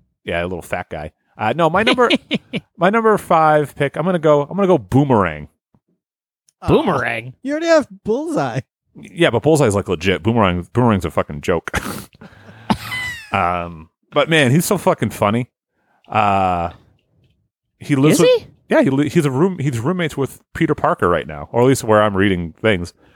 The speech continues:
Speaker 1: Uh, he was awesome in the, uh, Superior Foes of Spider-Man. What a, that book
Speaker 2: The
Speaker 1: should have
Speaker 2: Superior
Speaker 1: never
Speaker 2: Foes,
Speaker 1: ended.
Speaker 2: the Superior Foes of Spider-Man is so good. I think they were on my top, uh, superhero, uh, tu-, uh, supervillains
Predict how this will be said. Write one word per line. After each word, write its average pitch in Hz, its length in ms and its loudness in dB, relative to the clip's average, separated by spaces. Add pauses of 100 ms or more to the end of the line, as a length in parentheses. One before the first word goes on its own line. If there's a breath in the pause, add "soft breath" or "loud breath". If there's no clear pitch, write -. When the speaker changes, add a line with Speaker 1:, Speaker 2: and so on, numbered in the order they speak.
(160 soft breath)
Speaker 1:
Uh, 95 240 2 (180 soft breath)
he 143 100 0
was 127 140 4
awesome 131 380 0
in 139 100 -2
the, 120 220 0
uh, 104 40 2
Superior 123 520 0
Foes 113 320 2
of 110 80 -2
Spider-Man. 107 460 -2
What 143 120 2
a, 151 140 0
that 143 180 2
book 160 120 2
Speaker 2:
The 160 60 2
Speaker 1:
should - 120 2
have 104 80 0
Speaker 2:
Superior 226 220 4
Speaker 1:
never 208 120 4
Speaker 2:
Foes, 185 460 0
Speaker 1:
ended. - 340 -20 (200)
Speaker 2:
the 151 100 2
Superior 190 380 2
Foes 190 200 2
of 170 80 -2
Spider-Man 165 580 -2 (340 soft breath)
is 135 360 0 (160)
so 160 400 0
good. 120 460 -6 (560)
I 147 80 0
think 185 180 0
they 170 140 4
were 170 120 2
on 151 240 2
my 131 140 0
top, 135 420 -2 (360)
uh, 127 460 0 (680)
superhero, 135 400 0
uh, 127 220 2
tu-, 170 220 0
uh, 135 100 2
supervillains 143 720 -2